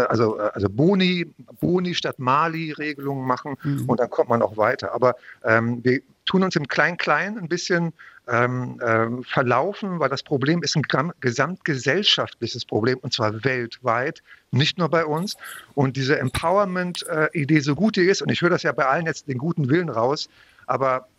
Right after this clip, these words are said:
Speaker 1: aus der Erwachsenendiabetologie kann ich nur sagen, das hat nicht funktioniert.
Speaker 2: Hm.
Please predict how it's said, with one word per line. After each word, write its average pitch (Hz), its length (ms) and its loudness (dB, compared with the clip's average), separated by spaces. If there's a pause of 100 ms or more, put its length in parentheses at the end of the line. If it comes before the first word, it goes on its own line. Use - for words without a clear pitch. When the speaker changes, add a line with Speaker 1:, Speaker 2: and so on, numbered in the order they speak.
Speaker 1:
aus 160 160 -6
der 147 80 0
Erwachsenendiabetologie 156 960 0
kann 151 160 0
ich 139 140 0
nur 139 160 6
sagen, 127 300 4
das 123 160 -2
hat 135 160 -2
nicht 151 260 4
funktioniert. 123 720 -2 (140)
Speaker 2:
Hm. 139 340 4